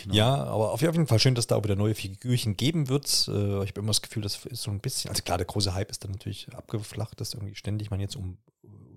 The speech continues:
Speaker 2: zu jedem Spiel da jetzt neue Figuren raushaut. Aber ich finde, die sehen immer ganz schick aus. Auch die drei jetzt, ähm,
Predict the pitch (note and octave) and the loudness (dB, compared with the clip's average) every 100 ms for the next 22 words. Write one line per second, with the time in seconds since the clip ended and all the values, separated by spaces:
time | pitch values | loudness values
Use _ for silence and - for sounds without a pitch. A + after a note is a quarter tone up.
0 | F#2+ _ G2 - G#2+ C#3 A#2 - G#2+ C3+ | -20 _ -12 2 4 4 2 -2 2 2
1 | C3 A2 G#2+ - G#2 - - A2+ A2 G2+ | 4 2 0 -2 -4 -4 -2 -2 0 2
2 | A2 A2 A2 - - - - - - - | 2 2 2 0 -14 -14 -14 -16 -20 -20
3 | _ F2+ F#2 F#2 F2+ G2 G3 E3+ D#3+ A#2 | _ -2 2 2 2 0 4 6 6 4
4 | G#2+ - D#3+ C#3+ A#2+ A2 - A#2 - G2+ | 4 4 4 2 2 -2 -2 -8 0 0
5 | G#2 G#2+ G#2 - - F#2+ F#2 F#2 F2+ F#2 | 2 0 -2 -8 -4 -2 -2 -2 -2 -6